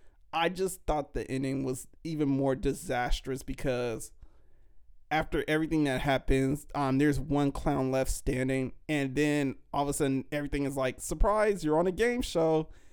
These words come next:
And to me, I'm just like, "Oh no, not one of those endings." <laughs> I really hate those cop-out endings, seriously.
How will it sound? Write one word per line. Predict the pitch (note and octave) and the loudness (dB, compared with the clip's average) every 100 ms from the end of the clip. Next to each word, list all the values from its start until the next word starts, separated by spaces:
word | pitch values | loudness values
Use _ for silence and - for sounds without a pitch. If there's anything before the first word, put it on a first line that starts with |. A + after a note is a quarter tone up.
| - - - - | -20 -20 -10 -4
And | C#3+ | -2
to | C#3+ | -2
me, | D#3 D#3 | -2 -2
I'm | D#3 | -2
just | D3+ - | -4 -6
like, | D3 C3+ B2 | -2 -2 -2
"Oh | C#3+ C3 C3 | -2 -2 -2
no, | C3 C3+ C3 C3 | -2 -2 -2 -2
not | D#3 - - | -2 -2 -2
one | C#3+ C3+ | -2 -2
of | A2+ - - | -4 -8 -4
those | C3 C3 B2+ - | -2 0 -2 -4
endings." | C#3 C3 C3 C3+ D3+ - - - - | -2 0 2 2 0 -2 -10 -20 -4
<laughs> | - - - G3 - A3+ G#3 G3+ F#3+ F#3 F#3+ F3 F3 - E3 - F3 - - - - - - - - - - - | -2 -2 0 2 2 6 6 6 4 4 2 4 4 2 -4 -6 -10 -10 -16 -20 -20 -16 -16 -16 -20 -14 -6 2
I | |
really | C#4 F#4+ G4 D4+ | 4 4 4 2
hate | D#3 F3 | 2 0
those | D#3 D3 | 0 -2
cop-out | - - - - C#3 A2 C#3 | -2 -2 0 0 0 -2 -4
endings, | C3+ A#2+ A#2+ C#3+ A#2+ - - - | -4 -4 -8 -10 -12 -16 -20 -16
seriously. | - D#3 D3+ C3 B2+ - - A#2 C3+ | -8 -2 -2 -2 -4 -8 -10 -8 -8